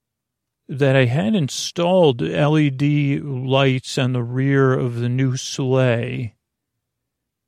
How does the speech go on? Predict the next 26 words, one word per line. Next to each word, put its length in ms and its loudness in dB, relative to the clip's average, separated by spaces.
and 460 0
we 160 -2
were 140 0
still 380 -2
testing 680 -2
them 220 -2
out, 560 -2
uh, 460 -2
and 120 0
I 120 2
just 240 -6
remembered 580 2
that 160 -2
we 140 0
have 420 0
a, 540 0
uh, 460 -2
we, 360 0
we, 260 -2
we 140 -2
did 240 2
a-, 240 2
offer 380 0
a 60 2
way, 440 2
uh, 600 -6